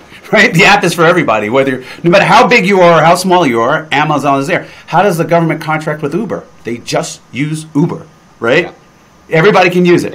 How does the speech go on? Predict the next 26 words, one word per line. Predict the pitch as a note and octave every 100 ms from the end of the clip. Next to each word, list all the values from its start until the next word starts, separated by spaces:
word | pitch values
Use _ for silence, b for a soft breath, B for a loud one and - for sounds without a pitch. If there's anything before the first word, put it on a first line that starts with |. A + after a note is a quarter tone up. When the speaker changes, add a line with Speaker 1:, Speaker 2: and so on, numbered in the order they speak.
| -
Speaker 1:
whether | C#3+ C#3+
it's | C#3+
a, | C#3 D3
a |
large | C3 C#3+ C3+ E3 F#3 F3
corporate | - F3 F3 E3 D#3+ -
account | - - D#3 D#3 D3+ B2+
or | C3+ C3 B2+ B2 B2 B B B
with | C3+
multiple | B2+ D3 E3 C#3+
people | D3+ D#3 D3
on | C3+
one | C#3 C#3+
credit | D3 C#3+
card | D3 C3 C3+ C3
or | B2+ B2
just | A2+ B2+ B2+ - - B2
the | B2+
individual. | B2+ A2+ G3 C#3+ F2+ F2 -
They | A2+
just | A#2 C#3 -
use | A#2 A2+
Uber, | B2+ D#3 E2+
right? | D#2+ F#2 A2+
And | - B2+
so, | - D#3 D3